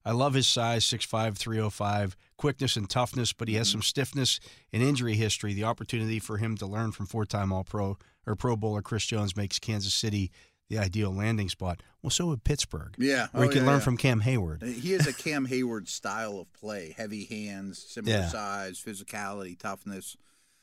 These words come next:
Speaker 2: Um, I, I bet his medicals will be an issue, though.
Speaker 1: That'll, it's gonna
Speaker 2: Yeah,
Speaker 1: be, yeah,
Speaker 2: yeah.
Speaker 1: it's gonna be a problem.
Speaker 2: And D J's pretty dialed in. It makes me wonder if he's not getting great reports on that.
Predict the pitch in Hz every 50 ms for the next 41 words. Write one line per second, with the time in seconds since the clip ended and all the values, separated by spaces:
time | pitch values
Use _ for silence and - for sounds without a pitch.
0 | _ _ _ _ _ - 110 113 113 110 110 107 104 107 - _ _ _ _ -
1 | - _ - 101 - - 120 123 127 127 - - 139 139 151 156 123 113 120 139
2 | 147 151 131 - 107 104 98 92 101 104 92 110 110 104 98 107 117 120 - -
3 | 76 69 76 104 123 135 135 - 147 139 - 151 147 143 147 151 139 131 131 117
4 | 98 92 92 - 131 123 135 127 - - 131 110 95 85 82 87 - _ _ _
5 | - 101 104 104 95 98 113 110 107 120 117 110 _ - 120 117 101 110 107 104
6 | 104 110 110 90 82 85 85 87 85 - 101 92 92 95 95 92 92 92 85 -
7 | - 104 90 85 101 92 90 - 98 92 92 85 92 90 - - - - 104 104
8 | - - - 64 62 69